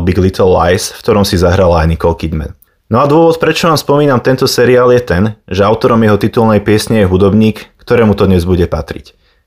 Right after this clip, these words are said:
A jeho meno je Michael Kiwanuka. Michael si však zahral aj vo filme Yesterday, ktorý je venovaný skupine Beatles a stvárnil tam seba samého. Tak ak máte radi túto legendárnu skupinu, tak smelo do toho a dajte mi vedieť, či ste ho tam zazreli.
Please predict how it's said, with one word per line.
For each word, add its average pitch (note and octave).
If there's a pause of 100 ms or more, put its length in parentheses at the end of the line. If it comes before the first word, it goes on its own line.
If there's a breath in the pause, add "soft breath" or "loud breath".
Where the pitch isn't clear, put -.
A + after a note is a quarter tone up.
(100)
A G2
jeho G#2
meno C#3 (400)
je A2+
Michael F#2+
Kiwanuka. D#2+ (960)
Michael -
si F#3
však C#3
zahral C3+
aj A#2
vo A2
filme A#2+
Yesterday, G2
ktorý F#2+
je -
venovaný G2
skupine F#2+
Beatles F2 (240 soft breath)
a -
stvárnil F2+
tam D#2+
seba E2
samého. D#2+ (160)
Tak G#2
ak G#2+
máte A#2
radi B2
túto A#2+
legendárnu A#2
skupinu, C3 (160)
tak -
smelo A2+
do G2
toho C3
a F2+
dajte F2+
mi E2+
vedieť, E2
či -
ste -
ho E2
tam E2+
zazreli. D2+